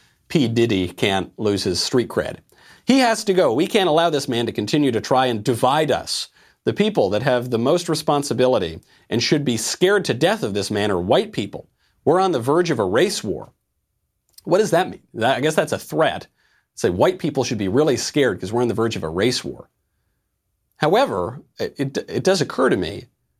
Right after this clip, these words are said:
there are more white people than black people in the country, right? I mean, white people are, what, like, fifty, more than fifty percent of the country, and then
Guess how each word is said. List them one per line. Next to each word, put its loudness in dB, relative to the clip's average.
there 2
are 2
more 2
white 0
people 0
than 0
black 2
people -8
in -10
the -14
country, -12
right? -2
I -2
mean, -2
white -2
people -4
are, 0
what, -2
like, -14
fifty, -4
more -2
than 0
fifty -2
percent -4
of -2
the -2
country, 0
and 0
then -4